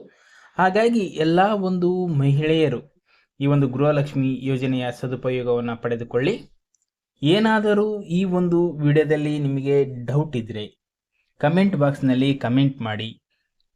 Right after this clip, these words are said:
ಈ ನಾವು ಮಾಡ್ತಕ್ಕಂತಹ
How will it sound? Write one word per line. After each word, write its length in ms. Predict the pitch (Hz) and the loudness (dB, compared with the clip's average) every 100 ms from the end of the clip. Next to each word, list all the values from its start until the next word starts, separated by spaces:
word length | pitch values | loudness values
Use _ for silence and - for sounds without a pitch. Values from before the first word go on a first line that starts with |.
| _ _ _ _ _ _ _ _ _ _ _ _ _ _ _ | _ _ _ _ _ _ _ _ _ _ _ _ _ _ _
ಈ 260 | 156 170 170 | -4 -2 0
ನಾವು 360 | 156 160 160 156 | 2 2 2 2
ಮಾಡ್ತಕ್ಕಂತಹ 1000 | 147 156 175 160 - 160 147 175 - | 0 -2 -8 -8 -4 -4 -2 -4 -2